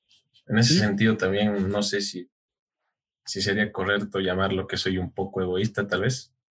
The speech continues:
Speaker 1: porque, o
Speaker 2: Ujú.
Speaker 1: sea, llego hasta cierto punto, eh, pero si no me da, me enfoco en, principalmente en mí y seguir creciendo.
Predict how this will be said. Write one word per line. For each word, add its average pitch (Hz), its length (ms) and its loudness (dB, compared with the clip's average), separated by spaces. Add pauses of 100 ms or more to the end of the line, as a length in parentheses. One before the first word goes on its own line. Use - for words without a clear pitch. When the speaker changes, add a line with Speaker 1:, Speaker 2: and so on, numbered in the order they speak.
(120)
Speaker 1:
porque, - 280 -4
o 101 40 0
Speaker 2:
Ujú. 101 80 4
Speaker 1:
sea, 82 260 0 (640)
llego 196 240 -2
hasta - 180 -8 (320)
cierto - 420 -6
punto, 113 520 -2 (140)
eh, 87 800 -8 (120)
pero 92 180 -4
si 95 140 -4
no 95 100 -2
me 92 120 -2
da, 107 440 2
me 92 140 -4
enfoco 92 440 -6
en, 120 240 -6
principalmente 90 580 -6
en 87 80 -8
mí 98 380 -4
y 87 180 -10
seguir - 240 -10
creciendo. - 460 -8